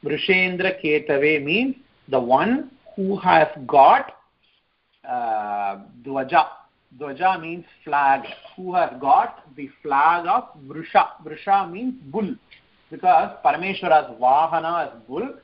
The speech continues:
he also has got bull in his flag, uh, flag, uh, flag mat. So that's why he's called as Vrishendra Ketave. Prostrations to the one who has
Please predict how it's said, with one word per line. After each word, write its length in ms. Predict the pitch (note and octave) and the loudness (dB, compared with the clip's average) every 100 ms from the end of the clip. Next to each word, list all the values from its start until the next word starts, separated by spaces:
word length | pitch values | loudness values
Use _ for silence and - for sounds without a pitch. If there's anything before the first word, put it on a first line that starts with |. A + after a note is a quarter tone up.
| _ _ | _ _
he 80 | - | -2
also 320 | F3 D#3 - | 0 0 -2
has 200 | G3+ D#3+ | -4 -4
got 320 | C3+ F3+ D#3 C3 | -2 -2 -4 -8
bull 240 | D#3+ E3+ | -6 -4
in 160 | D#3 C#3 | -4 -2
his 140 | A3+ A3 _ _ - | -4 -4 _ _ 2
flag, 360 | D3 C3+ C3 B2 _ _ B2+ | 8 8 8 2 _ _ -12
uh, 300 | A2+ A2 G#2+ - - | -10 -10 -12 -18 -14
flag, 260 | D3 C#3 C3+ C3+ - | -6 -6 -6 -14 -10
uh, 160 | A#2+ A2 | -10 -8
flag 320 | C#3+ C#3 A#2 | -4 -2 -4
mat. 260 | A#2 A#2 G#2 - _ _ _ _ | -6 -8 -8 -12 _ _ _ _
So 100 | D#3 | -14
that's 180 | C3 B2 | -14 -12
why 200 | E3 A#3 | -6 -6
he's 180 | C4 E3 - | -4 -10 0
called 240 | C3 B2+ | 0 2
as 80 | A#3 - _ _ - | -2 -4 _ _ -6
Vrishendra 800 | C3+ D3 - E3+ D#3+ D3 D3+ D3 | -2 0 2 2 2 0 -2 0
Ketave. 560 | B2+ A2+ A2+ G#2 A2+ - | -2 -2 -2 -2 -2 0
Prostrations 800 | B2+ C3 - D3 C#3 - C#3 C3 | 4 4 2 -6 -6 -6 -12 -10
to 80 | C3 | -8
the 120 | A#2 | -6
one 400 | A2+ F#3+ C4+ - _ _ - | -2 -2 -4 -8 _ _ -6
who 220 | E3 E3+ | 0 6
has 200 | E3+ D3 | 6 6